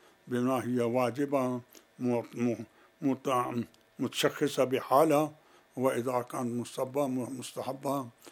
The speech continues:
فمتشخصة بحالة أخرى. وهنا هذا ال-،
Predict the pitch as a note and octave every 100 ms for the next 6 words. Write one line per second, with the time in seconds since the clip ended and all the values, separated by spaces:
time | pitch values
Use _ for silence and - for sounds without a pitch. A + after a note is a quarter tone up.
0 | - - C#3 A#2+ - C3+ - C3 - B2
1 | D3+ B2+ A2+ A#2+ - - _ C3+ A#2 C3
2 | C3 B2 - D#3 A#2+ B2+ A2+ C#3 - C3
3 | - B2+ A#2 A#2 _ _ - - - -
4 | _ B2 B2 B2+ B2+ B2 B2 D3 E3+ D#3
5 | D3 C3+